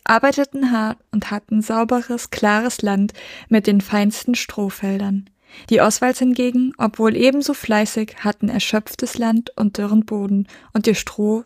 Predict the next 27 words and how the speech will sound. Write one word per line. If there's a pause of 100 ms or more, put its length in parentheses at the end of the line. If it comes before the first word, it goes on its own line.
war
minderwertig. (280)
Obwohl
ihnen
das
mächtige
Finanzamt
jegliches
Erbarmen
verwehrte, (360)
tasteten
sie
sich
von
Jahr
zu
Jahr
durch,
zahlten
ihre
Pachten
pünktlich
und
beklagten
nie
ihr
Schicksal.